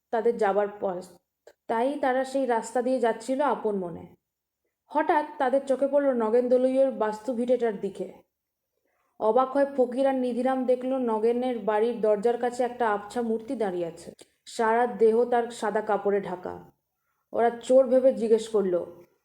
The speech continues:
"ওখানে কে রে?" সঙ্গে সঙ্গে আবছা মূর্তিটা ঘুরে দাঁড়ালো।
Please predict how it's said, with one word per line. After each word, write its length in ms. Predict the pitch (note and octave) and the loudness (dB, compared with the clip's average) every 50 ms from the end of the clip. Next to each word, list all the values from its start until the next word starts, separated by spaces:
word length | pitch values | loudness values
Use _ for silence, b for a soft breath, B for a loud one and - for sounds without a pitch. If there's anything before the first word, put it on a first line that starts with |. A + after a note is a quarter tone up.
| _ _ _ _ - | _ _ _ _ -8
"ওখানে 300 | - A#3 - C4+ C#4+ D4+ | -8 -4 -2 -2 -2 -2
কে 260 | D4 - D4+ D4+ D4+ | -2 2 4 4 6
রে?" 360 | C4 C4 D4 E4 F4+ - - - - _ _ _ _ _ _ _ _ _ _ _ _ _ - | 6 6 4 4 0 -6 -14 -20 -20 _ _ _ _ _ _ _ _ _ _ _ _ _ -14
সঙ্গে 320 | - - B3+ C4 C4 C#4 | -6 -4 -2 0 0 -2
সঙ্গে 260 | C4+ C4+ B3+ B3+ B3 | -2 0 0 0 2
আবছা 320 | A#3 G#3+ G3+ - - B3 A#3 | 2 0 0 -2 -4 -2 -2
মূর্তিটা 380 | A3 G#3+ G3+ G#3 G#3+ A3 G#3+ | -2 -2 -2 -2 -2 -2 -2
ঘুরে 220 | G#3 G#3+ G3 G3 F#3+ | -2 -2 -4 -2 -2
দাঁড়ালো। 480 | F#3 F3 E3+ E3 D3+ D#3 E3 - - | -2 -4 -4 -6 -8 -10 -14 -16 -20